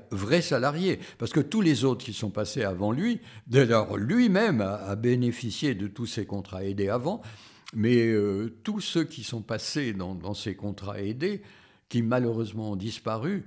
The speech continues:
euh, nous ont aidés à faire, euh, cette, euh, radio, mais surtout ont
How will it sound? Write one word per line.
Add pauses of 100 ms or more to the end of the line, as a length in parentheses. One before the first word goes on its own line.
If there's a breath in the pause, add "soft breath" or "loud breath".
(340 loud breath)
euh,
nous
ont (260)
aidés (720)
à
faire,
euh,
cette,
euh,
radio, (400 loud breath)
mais
surtout (160)
ont